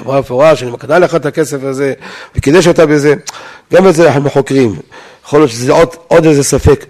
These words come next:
בקידושין. יש כל מיני ספקות שצריכים לחקור עליהם. יש אומרים, אם אחד מהם הוא פסול, עדות שבטלה מקצתה, בטלה כולה.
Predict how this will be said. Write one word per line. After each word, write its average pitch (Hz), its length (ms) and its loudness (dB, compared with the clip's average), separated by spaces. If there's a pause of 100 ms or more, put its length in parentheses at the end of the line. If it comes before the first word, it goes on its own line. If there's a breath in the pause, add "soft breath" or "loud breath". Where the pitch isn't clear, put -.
בקידושין. 123 640 -2 (520 loud breath)
יש 220 80 -4
כל 254 120 2
מיני 214 280 2
ספקות 185 580 -2
שצריכים 190 480 -8
לחקור 190 340 -2
עליהם. 98 260 -6 (560 loud breath)
יש 143 180 0
אומרים, 151 400 4 (140)
אם 135 140 0
אחד 147 300 0
מהם 151 340 2 (480 loud breath)
הוא 135 160 -6
פסול, 185 460 2 (360 loud breath)
עדות 131 300 -2
שבטלה 151 460 0
מקצתה, 156 840 0 (300)
בטלה 139 320 0
כולה. 123 320 -4